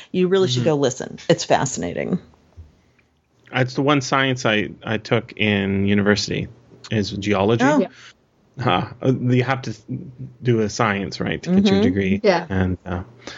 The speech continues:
Speaker 2: I, I tried biology, and, uh, I, they just teach it wrong. They, I, I, if I went back now, I'd be like, "No, th-, don't try and memorize that. Here's,
Speaker 1: Yeah.
Speaker 2: here's the Greek meaning of this," and the, right, and it's just all like, "Oh," uh,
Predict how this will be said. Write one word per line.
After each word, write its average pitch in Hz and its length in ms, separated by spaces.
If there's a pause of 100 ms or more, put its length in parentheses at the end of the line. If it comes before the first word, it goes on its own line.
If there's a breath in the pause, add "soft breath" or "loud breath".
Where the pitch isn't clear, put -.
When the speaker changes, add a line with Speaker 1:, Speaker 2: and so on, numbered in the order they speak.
(360 loud breath)
Speaker 2:
I, 123 200
I 127 120
tried 107 280
biology, 139 760
and, 113 340
uh, - 160 (480)
I, 127 60 (180)
they 147 100
just 131 320
teach 110 260
it - 120
wrong. 107 320
They, 104 200 (560 loud breath)
I, 151 120
I, 101 260 (300)
if 151 180
I 208 220
went 202 260
back 170 220
now, 143 160
I'd 143 180
be 123 140
like, 120 300 (260)
"No, 117 360
th-, 123 160
don't 139 400
try 127 200
and 120 100
memorize 110 440
that. 101 180
Here's, 139 320 (140)
Speaker 1:
Yeah. 175 160
Speaker 2:
here's 196 180
the 160 360
Greek 156 220
meaning 143 280
of 107 100
this," 120 300
and - 180 (340 loud breath)
the, - 240
right, 117 320
and 127 160
it's 127 80
just 127 160
all 185 320
like, 135 220
"Oh," 269 760
uh, 139 220